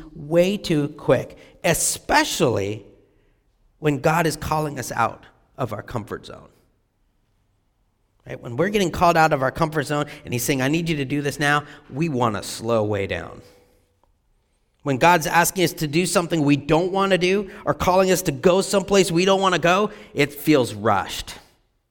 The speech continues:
"I'm not sure you know what you're doing here, God." When God's calling us to something we feel ill-equipped to do, or it causes us to feel unsure in our abilities and giftings to accomplish it,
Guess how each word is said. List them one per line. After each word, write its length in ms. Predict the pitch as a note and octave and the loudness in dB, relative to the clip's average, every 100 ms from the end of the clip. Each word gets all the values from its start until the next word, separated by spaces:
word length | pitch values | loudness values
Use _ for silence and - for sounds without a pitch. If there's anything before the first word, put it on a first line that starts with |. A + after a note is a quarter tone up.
| _ _ _ | _ _ _
"I'm 100 | A#2 | -6
not 160 | C3 B2+ | -4 -4
sure 160 | - D3+ | -2 -2
you 140 | C#3+ | 2
know 120 | D3 | 2
what 140 | D3+ D#3 | 2 0
you're 80 | |
doing 320 | D3 F3+ F3 C3 | -2 0 0 0
here, 140 | A2 | 0
God." 340 | G#2 G#2 G#2+ - - _ _ _ _ _ _ _ _ _ _ _ _ _ - | 0 0 0 -4 -20 _ _ _ _ _ _ _ _ _ _ _ _ _ -8
When 160 | C3 | -2
God's 240 | C#3 E3 - | 2 2 2
calling 400 | - F#3+ G3 F#3 | 0 2 4 2
us 140 | - | 0
to 100 | E3+ | -2
something 380 | - E3+ F3 D#3+ | -2 -2 0 0
we 120 | D#3+ | 0
feel 320 | D#3+ E3+ C3+ F3 | 2 0 2 4
ill-equipped 640 | F#3+ F#3+ - D#3+ F#3 - | 6 6 4 4 2 2
to 100 | A3+ | -4
do, 360 | A#3 C4 D4+ - - - - - | -2 -2 -2 -6 -20 -20 -14 0
or 100 | C#3+ | 0
it 100 | - | 2
causes 340 | - F#3 F#3+ | 2 2 4
us 180 | G3 - | 0 0
to 100 | F3 | -2
feel 240 | - E3+ - | 2 0 2
unsure 600 | F3 G3 - F3+ F#3 G#3 | 0 0 -4 -2 0 0
in 140 | F#3+ | 0
our 140 | E3+ C#3+ | 2 2
abilities 520 | B2 F3 G3+ A3+ F3 | 2 0 0 -2 -2
and 140 | D3+ | -2
giftings 400 | B2 F#3+ - A3+ - | -2 -2 -4 -8 -2
to 100 | F#3 | -2
accomplish 520 | - D3 F#3+ A#3+ A#3 | 0 -2 -2 -2 0
it, 280 | C#4 C#4 | 0 -2